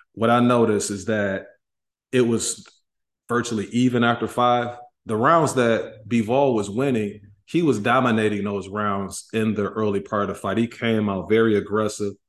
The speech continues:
just like, you know, a master teacher, right? They, and, and especially in the sport of boxing, what you'll notice with the, uh, upper echelon elite level guys, what they're gonna do is they're going to get their respect early.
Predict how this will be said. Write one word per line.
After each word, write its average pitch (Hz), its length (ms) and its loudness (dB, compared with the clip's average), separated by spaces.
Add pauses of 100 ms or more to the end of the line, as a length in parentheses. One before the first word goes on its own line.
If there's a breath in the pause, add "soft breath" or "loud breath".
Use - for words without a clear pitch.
(260 loud breath)
just 165 280 2
like, 139 340 4
you 131 120 -2
know, 113 460 -2
a 101 80 -8
master 104 640 0
teacher, 107 420 -2
right? 101 300 -2
They, 104 460 -4
and, 101 180 -6
and 104 260 -6
especially 156 340 -2
in 123 40 0
the 113 40 -2
sport 110 240 -2
of 95 100 -2
boxing, 101 340 -2
what 101 160 -8
you'll 139 120 -2
notice 113 280 -2
with 98 140 -6
the, 92 160 -6 (280)
uh, 90 200 -10
upper 110 520 -4
echelon 104 520 -2
elite 98 360 -4
level 95 240 -4
guys, 107 400 0
what 95 120 -6
they're 147 140 -2
gonna 113 220 -4
do 104 340 0 (440 soft breath)
is 92 160 -8
they're 127 220 4
going 110 340 0
to 95 440 -6 (440)
get 113 180 0
their 107 140 2
respect 98 520 -4
early. 95 420 -4